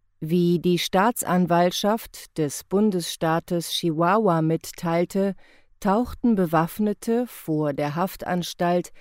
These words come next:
der Stadt Juárez auf und eröffneten das Feuer auf Wärter,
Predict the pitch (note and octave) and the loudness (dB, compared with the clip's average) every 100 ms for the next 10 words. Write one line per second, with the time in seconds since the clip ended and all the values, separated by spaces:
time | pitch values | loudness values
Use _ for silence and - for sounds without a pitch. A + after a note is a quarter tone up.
0 | - _ - D#3 - - D#3+ D#3 - - | -20 _ -4 -4 -4 -4 -4 -4 -14 -20
1 | - - F3 E3+ G#3+ F3+ D#3+ - - D#3+ | -8 0 2 2 2 0 -2 -2 -2 -2
2 | F3+ G#3+ - - - A3 A3+ - - G#3+ | -2 -4 -14 -8 0 2 0 -4 -4 -4
3 | - F#3 - G3+ G#3 - A3+ A#3 G#3+ G3+ | -2 -4 -2 -4 -4 -2 0 2 0 -2
4 | - - F3+ F3 F#3 F#3+ - F#3 F3 F3 | -4 -6 -2 0 0 -2 0 -2 0 0
5 | G3+ A3+ - D#3+ D#3 | 0 0 0 0 0